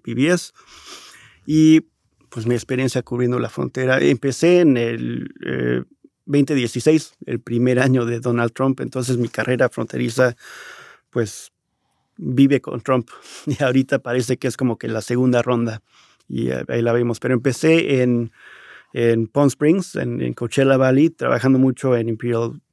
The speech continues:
Valley, también escribiendo en, en Mexicali y también aquí en San Diego. Y aquí en San Diego con K P B S ya llevo tres años cubriendo varios temas, eh, de,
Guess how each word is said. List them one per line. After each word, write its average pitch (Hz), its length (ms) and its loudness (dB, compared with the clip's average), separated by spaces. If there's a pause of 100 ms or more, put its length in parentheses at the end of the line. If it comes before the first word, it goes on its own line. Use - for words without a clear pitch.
Valley, 135 400 2
también 139 720 0
escribiendo 120 720 -2
en, 120 300 -4
en 120 100 -6
Mexicali 131 680 -2 (260)
y 117 80 -8
también 117 300 -2
aquí 117 180 -6
en 123 80 -4
San - 180 -6
Diego. 127 340 -4 (600)
Y 139 100 2
aquí 131 160 2
en 147 80 4
San 143 160 0
Diego 143 260 2
con 127 140 -10
K 127 140 -8
P 127 160 -6
B 135 120 0
S 143 120 -2
ya 131 100 2
llevo 113 380 0
tres 120 260 -2
años 123 560 -6
cubriendo 117 960 -2 (420)
varios 135 380 2
temas, 120 460 -8 (140)
eh, - 260 -14
de, - 640 -12